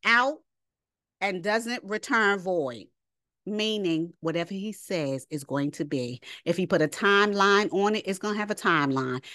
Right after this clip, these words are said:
If it's perpetual and he says it's gonna perpetually be, it's gonna be perpetual. The Most High is who he is, and what he says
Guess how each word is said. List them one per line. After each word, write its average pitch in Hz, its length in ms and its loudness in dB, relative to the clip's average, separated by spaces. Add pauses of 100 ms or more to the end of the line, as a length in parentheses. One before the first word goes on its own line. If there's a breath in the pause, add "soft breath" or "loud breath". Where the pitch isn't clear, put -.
(120)
If 180 140 2
it's 190 140 2
perpetual 240 1160 8
and 165 160 4
he 220 120 0
says 220 260 4
it's 226 80 -2
gonna 208 140 -2
perpetually 233 680 0
be, 233 340 4
it's 190 160 -2
gonna 175 200 0
be 170 100 -2
perpetual. 160 800 -4 (760 loud breath)
The 180 220 0
Most 220 280 6
High 214 340 4
is 185 360 2
who 185 180 -4
he 151 480 -2
is, - 160 -10 (240 loud breath)
and 147 160 4
what 139 140 2
he 220 160 0
says 202 560 2